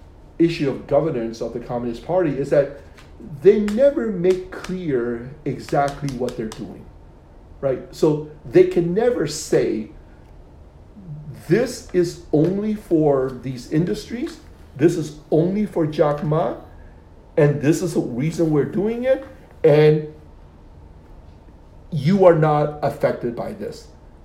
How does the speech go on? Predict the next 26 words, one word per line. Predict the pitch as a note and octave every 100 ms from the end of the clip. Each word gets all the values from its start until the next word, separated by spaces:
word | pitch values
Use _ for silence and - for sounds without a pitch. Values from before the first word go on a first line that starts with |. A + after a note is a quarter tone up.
| -
right? | - C3+ -
So | - F3
they | B2+ -
can | G3+
never | G3 C4 B3+
make, | A3 G3+ -
make | D3 D#3+ G3 - - -
clear, | - A3 A3 B2+ G#2 - - - - - - - - -
uh, | C3+ C3 A#2+ A2+ - - - - -
what | A#2+ C#3 A3
exactly | D#3 E3 D3+ E3+
they're | D3+ D3 -
doing. | G3 C3 A#2
And | E3+ C#3+
because | G#3+ - - E4+ E4+ -
they | F#3+
cannot | A3 G3 F3+ D#3+
make | F#3 -
clear | - A3+ G#3+
what | E3 D#3+
they're | E3
doing, | D3 C4+ G3+ E3+ - - - - - -
it's | E3+ - -
this, | F#3+ - - B2
this | A2+ F#3+ - -
ambiguity | E3 D#3 D3 - G#3 C#4 F#3+ B2 C3 D3+